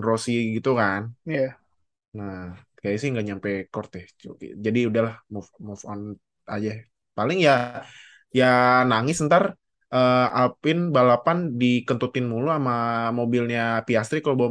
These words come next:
Speaker 1: McLaren. Kalau McLarennya bagus ya.
Speaker 2: Kalau McLaren bagus.
Speaker 1: Kalau
Speaker 2: Kalau
Speaker 1: McLaren
Speaker 2: McLaren kayak
Speaker 1: bagus.
Speaker 2: sekarang.
Speaker 1: <laughs> Kalau sekarang, ah.
Speaker 2: Nah, itu dia. Kalau Piastri ke McLaren, jadi siapa yang gantiin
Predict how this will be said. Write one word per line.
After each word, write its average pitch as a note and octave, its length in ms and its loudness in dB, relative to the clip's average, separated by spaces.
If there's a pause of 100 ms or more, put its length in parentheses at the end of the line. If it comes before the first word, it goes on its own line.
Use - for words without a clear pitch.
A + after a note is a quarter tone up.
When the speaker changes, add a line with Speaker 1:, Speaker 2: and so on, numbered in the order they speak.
Speaker 1:
McLaren. A2+ 340 -2
Kalau G#2+ 160 0
McLarennya G2+ 360 -4
bagus D3+ 320 4
ya. A#2 40 4
Speaker 2:
Kalau A#2+ 160 6
McLaren C3 200 2
bagus. G3 500 10 (100)
Speaker 1:
Kalau - 240 -16
Speaker 2:
Kalau F3+ 240 8
Speaker 1:
McLaren F#3 240 8
Speaker 2:
McLaren F#3 80 10
kayak F#3+ 160 10
Speaker 1:
bagus. F#3+ 80 10
Speaker 2:
sekarang. G#3+ 460 12 (340)
Speaker 1:
<laughs> A#3+ 320 6
Kalau D#3+ 240 8
sekarang, F3 540 8 (100)
ah. A4+ 260 4 (1300)
Speaker 2:
Nah, G#3+ 160 8
itu A3 240 8
dia. D3 240 4 (160)
Kalau C4+ 320 10
Piastri A#3 400 6
ke - 80 -2
McLaren, G3+ 560 4 (1040)
jadi D#3 240 4
siapa F#3+ 240 2
yang G#3 160 0
gantiin D3 560 -4